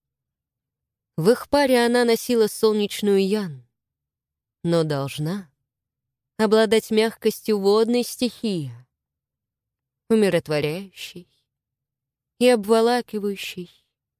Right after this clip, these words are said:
гасящей любой гнев. А бог войны — редкий пример воинственной инь, твёрдости которой многие горы позавидуют.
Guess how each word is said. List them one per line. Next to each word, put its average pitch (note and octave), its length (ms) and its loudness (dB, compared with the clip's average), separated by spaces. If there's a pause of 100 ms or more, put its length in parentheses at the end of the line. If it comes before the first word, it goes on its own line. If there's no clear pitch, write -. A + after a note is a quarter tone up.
(460)
гасящей B3 600 2
любой C4 520 2
гнев. B3 480 0 (1400)
А F3 140 2
бог C4+ 320 0
войны — C#4 480 2
редкий E4 400 -2
пример G#3 380 0
воинственной E3+ 880 -2
инь, A3+ 280 -12 (720)
твёрдости G3+ 580 0
которой G3 440 0
многие G#3+ 600 0
горы G3+ 360 0
позавидуют. C3+ 1000 -6